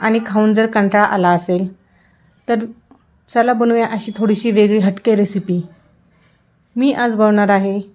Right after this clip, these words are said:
मटार पुलाव. सध्या हिवाळा सुरू आहे आणि हिवाळ्यामध्ये मटार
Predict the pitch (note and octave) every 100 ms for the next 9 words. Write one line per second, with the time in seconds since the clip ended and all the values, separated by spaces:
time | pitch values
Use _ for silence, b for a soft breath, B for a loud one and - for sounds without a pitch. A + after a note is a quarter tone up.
0 | - G3+ G3 A3+ A3 G3 E3+ D#3 - _
1 | _ _ _ _ _ _ _ _ _ _
2 | _ _ _ _ _ _ _ _ _ _
3 | B3 G#3+ C4 A3+ A#3 A#3 A#3 A3 G3 F3+
4 | E3 - _ - G#3 A3+ A#3 A3 A3+ A3
5 | G3+ G#3+ G3+ G3